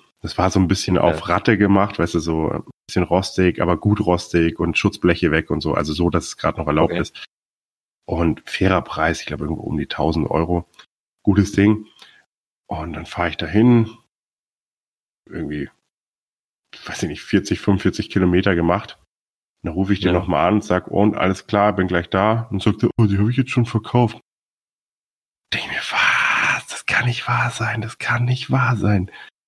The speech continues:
Speaker 1: Und bin so
Speaker 2: Das ist arsch.
Speaker 1: ja, und vor allem bin ich dann rechts rangefahren. Das wär irgendwann sowieso passiert, aber bin rechts rangefahren
Speaker 2: Krass.
Speaker 1: mit meinem Bus,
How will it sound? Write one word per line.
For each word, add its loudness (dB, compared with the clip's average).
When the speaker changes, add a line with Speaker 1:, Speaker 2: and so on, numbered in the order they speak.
Speaker 1:
Und -2
bin -6
so 4
Speaker 2:
Das -4
ist -14
arsch. 0
Speaker 1:
ja, 2
und -4
vor 2
allem 2
bin 2
ich 0
dann 0
rechts -2
rangefahren. 2
Das -2
wär 2
irgendwann 0
sowieso 0
passiert, 0
aber -2
bin 0
rechts -2
rangefahren 0
Speaker 2:
Krass. 0
Speaker 1:
mit -8
meinem -4
Bus, -2